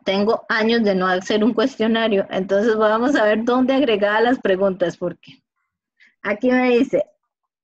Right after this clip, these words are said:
"Agregar", aquí está. Debajo de reorganizar las preguntas,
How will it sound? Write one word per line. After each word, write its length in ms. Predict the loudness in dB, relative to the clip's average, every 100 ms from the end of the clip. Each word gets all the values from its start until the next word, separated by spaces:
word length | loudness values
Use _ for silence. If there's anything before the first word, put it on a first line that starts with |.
| _
"Agregar", 640 | -2 0 0 0 0 0
aquí 220 | -2 0 -2
está. 360 | 0 -2 -4 -8 _ _ _ _
Debajo 380 | 0 0 0 2
de 140 | 2
reorganizar 640 | 2 0 0 0 0 0 0
las 180 | 0
preguntas, 760 | -2 0 0 0 -2 -4 -6